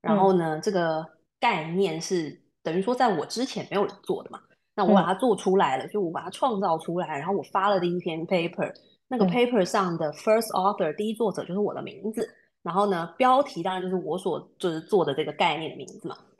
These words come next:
Speaker 1: 那那个东西作为
Speaker 2: 嗯。就是你想要的。
Speaker 1: 出版物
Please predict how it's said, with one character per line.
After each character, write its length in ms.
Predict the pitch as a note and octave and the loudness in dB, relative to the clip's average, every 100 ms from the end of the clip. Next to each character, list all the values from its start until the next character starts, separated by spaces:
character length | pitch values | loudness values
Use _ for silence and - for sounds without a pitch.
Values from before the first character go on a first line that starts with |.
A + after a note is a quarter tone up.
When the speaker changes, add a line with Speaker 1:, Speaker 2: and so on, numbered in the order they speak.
| _ - | _ 2
Speaker 1:
那 120 | G3+ | 4
那 100 | F3+ | 6
个 60 | |
东 220 | A3 G#3 G#3+ | 4 2 2
西 480 | G3+ F#3+ F#3+ F#3+ _ _ _ _ _ | 0 2 0 -2 _ _ _ _ _
作 300 | B3+ G3+ D#3+ | 2 4 2
为 160 | D3+ | 2
Speaker 2:
嗯。 20 | E3+ | 2
就 60 | |
是 120 | - | 2
你 60 | D#3+ | 0
想 140 | D#3 - | -2 -6
要 180 | C#3 C3 | -6 -6
的。 140 | - - - _ _ _ _ - | -8 -10 -20 _ _ _ _ -12
Speaker 1:
出 200 | - B3 | -2 0
版 280 | G#3 C#3+ G3 | 0 0 0
物 200 | F3 | 0